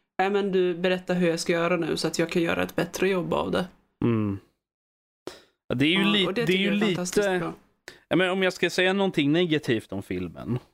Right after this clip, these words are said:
Speaker 2: <laughs> vilket jag känner att jag måste göra. Eh, <laughs> jag känner,
Speaker 1: Mm.
Speaker 2: Danny är ju inte här, så att jag måste ju göra det. Ehm,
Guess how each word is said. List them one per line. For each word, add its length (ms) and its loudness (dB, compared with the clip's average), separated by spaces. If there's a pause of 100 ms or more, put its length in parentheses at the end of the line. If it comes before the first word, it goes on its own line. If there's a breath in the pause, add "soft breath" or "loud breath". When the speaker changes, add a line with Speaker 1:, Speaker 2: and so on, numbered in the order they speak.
(160)
Speaker 2:
<laughs> 260 -4
vilket 300 -2
jag 100 0
känner 260 0
att 80 -4
jag 80 0
måste 260 -2
göra. 300 -2 (520 soft breath)
Eh, 340 -2
<laughs> 1120 -4
jag 140 2
känner, 160 0
Speaker 1:
Mm. 100 -2
Speaker 2:
Danny 260 0
är 40 2
ju 60 2
inte 140 -6
här, 260 -2
så 140 -10
att 40 -8
jag 120 0
måste 240 -6
ju 60 -2
göra 180 -4
det. 720 -8
Ehm, 380 2